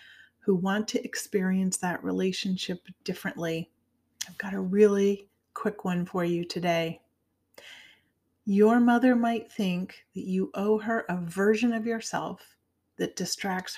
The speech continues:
her from her responsibility to face her own pain. You don't owe her that. <laughs> Uh, my other cat, the cat who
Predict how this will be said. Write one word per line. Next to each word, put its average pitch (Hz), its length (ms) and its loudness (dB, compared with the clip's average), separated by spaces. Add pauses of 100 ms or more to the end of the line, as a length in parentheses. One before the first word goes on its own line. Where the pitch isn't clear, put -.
her 185 420 -2
from 190 160 -8
her 196 160 -6
responsibility 185 1080 -4
to 185 120 -14
face 180 340 -8
her - 200 -12
own 180 340 -4
pain. 185 440 -10 (1700)
You 196 240 2
don't 180 360 0
owe 180 160 -2
her 175 360 -10 (100)
that. - 420 -16 (2000)
<laughs> - 380 2 (1120)
Uh, 180 380 -2
my 175 220 -8
other 185 180 -2
cat, 180 480 -4 (120)
the 190 80 -6
cat - 380 -6
who 190 280 0